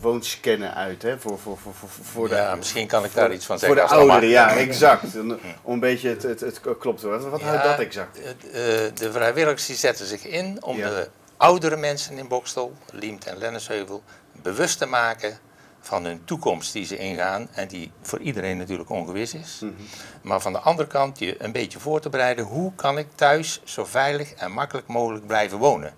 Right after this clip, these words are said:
Speaker 1: Ja.
Speaker 2: Daar gaan wij informatie over verstrekken,
Speaker 1: Ja.
Speaker 2: daar geven wij adviezen over.
Speaker 1: Ja.
Speaker 2: En mensen kunnen dus ons ook bellen.
Speaker 1: Ja.
Speaker 2: Wij zijn met een groepje van zes mensen, er zijn er vier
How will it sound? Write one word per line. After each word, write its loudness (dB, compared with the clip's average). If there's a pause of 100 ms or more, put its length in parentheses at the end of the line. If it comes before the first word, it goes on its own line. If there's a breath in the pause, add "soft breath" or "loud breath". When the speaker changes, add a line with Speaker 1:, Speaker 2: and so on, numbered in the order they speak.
Speaker 1:
Ja. -6 (400)
Speaker 2:
Daar 2
gaan 0 (380)
wij -4
informatie -6
over -10
verstrekken, -8 (120)
Speaker 1:
Ja. -10
Speaker 2:
daar -6
geven -4
wij 0
adviezen -6
over. -2
Speaker 1:
Ja. -4 (340 loud breath)
Speaker 2:
En -4
mensen -8
kunnen -12
dus -12
ons -10
ook -10
bellen. 4 (140)
Speaker 1:
Ja. -4 (160)
Speaker 2:
Wij -8
zijn -10
met -14
een -12
groepje -10
van -12
zes -6
mensen, -10
er -18
zijn -8
er -12
vier -10